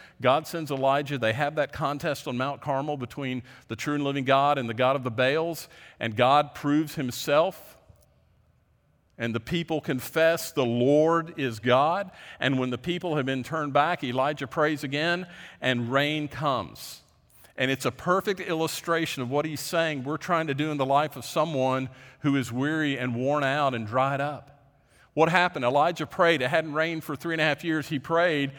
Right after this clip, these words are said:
a-, and that land that was dry and parched and wasted and unproductive, when he prayed, it brought refreshment and restoration and joy.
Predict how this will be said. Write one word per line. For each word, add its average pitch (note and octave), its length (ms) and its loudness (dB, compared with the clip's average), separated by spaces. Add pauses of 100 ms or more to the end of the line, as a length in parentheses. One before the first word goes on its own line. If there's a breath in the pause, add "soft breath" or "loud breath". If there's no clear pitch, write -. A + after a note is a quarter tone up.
(320 loud breath)
a-, - 240 -4
and C#3+ 180 2
that D#3 120 6
land D#3 400 2
that C#3 60 -2
was B2 180 -6
dry D3+ 500 4
and B2 240 -4
parched D#3 600 2
and B2 220 -2
wasted C#3 480 0
and B2+ 100 -4
unproductive, C#3 800 -2 (280 loud breath)
when C#3 140 0
he C#3+ 80 2
prayed, D3+ 600 2 (200 loud breath)
it C3 160 -4
brought C#3+ 240 2
refreshment C3 800 -4 (320)
and A#2+ 160 -4
restoration C#3 920 -2 (320 loud breath)
and A2 200 -2
joy. A2 340 -2